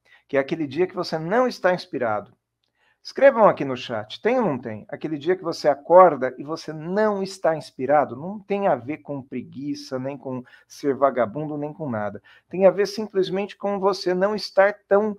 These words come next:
eh, bem naquele dia. Você dormiu mal, seu time perdeu ontem, sei lá, um monte de coisa aconteceu e hoje você não tá bem. Se você não tá bem, o teu talento não vai ser tudo aquilo.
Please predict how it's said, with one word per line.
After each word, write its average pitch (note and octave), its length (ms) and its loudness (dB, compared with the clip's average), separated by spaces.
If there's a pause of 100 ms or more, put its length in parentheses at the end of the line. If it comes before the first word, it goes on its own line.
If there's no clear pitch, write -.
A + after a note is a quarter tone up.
(380)
eh, E3+ 200 8
bem F#3 400 6
naquele A#2+ 420 -4
dia. A#2 220 -8
Você - 160 -6
dormiu D#3+ 380 2
mal, B2 640 6
seu C#3 180 -10
time D3 240 -8
perdeu B2 420 -2
ontem, B2+ 840 -4 (340)
sei A3 160 -2
lá, F#3 160 8
um E3+ 60 2
monte C4+ 200 2
de - 60 -8
coisa D3 320 -2
aconteceu F3+ 640 -2
e G#3+ 60 -4
hoje G#3+ 240 4
você G3+ 260 -8
não G3+ 140 -8
tá G3+ 140 -2
bem. E3+ 280 -4 (640)
Se - 140 -14
você F#4+ 260 -2
não C#3+ 140 -6
tá A#2+ 160 -2
bem, C#3+ 460 -2 (340)
o - 60 -10
teu A#3 260 -2
talento D3 840 0
não G#3 140 -6
vai A3 160 -4
ser F#3+ 180 -6
tudo F#3+ 220 -2
aquilo. D#3+ 360 -4